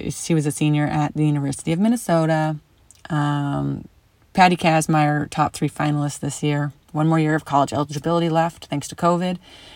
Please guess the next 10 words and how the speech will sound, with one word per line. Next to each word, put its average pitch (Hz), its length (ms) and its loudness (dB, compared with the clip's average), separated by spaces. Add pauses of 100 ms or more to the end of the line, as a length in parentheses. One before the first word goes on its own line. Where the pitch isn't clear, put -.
(180)
Uh, 160 360 2
and 160 400 0
Zumwinkle 160 720 2
has 139 280 -4 (840)
an 151 120 0
incredible 156 460 0
shot, - 380 0
just - 260 -10
like 156 240 -4
a 147 280 -4